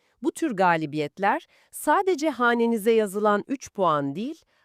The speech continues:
aynı zamanda camiaya ve taraftarlara büyük bir gurur ve moral aşılıyor.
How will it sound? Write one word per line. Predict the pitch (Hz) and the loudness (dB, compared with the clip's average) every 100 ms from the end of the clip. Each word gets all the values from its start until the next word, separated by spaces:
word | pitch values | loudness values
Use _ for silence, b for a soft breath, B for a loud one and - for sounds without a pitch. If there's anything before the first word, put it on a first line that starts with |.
| _ | _
aynı | 226 277 233 | 4 4 2
zamanda | 156 147 143 143 160 | -2 -2 -2 -2 -2
camiaya | 151 185 185 190 185 180 233 | 2 4 4 2 2 2 0
ve | 180 | -2
taraftarlara | - 185 170 - 185 165 165 165 175 160 | -2 -2 -2 -2 -2 -2 -2 -2 -4 0
büyük | 226 269 - | 2 0 -2
bir | 233 | -4
gurur | 170 180 202 226 | -4 -2 0 0
ve | 185 | 0
moral | 175 165 160 143 | 2 2 0 -2
aşılıyor. | 135 - 131 127 90 | -4 -8 -8 -8 -10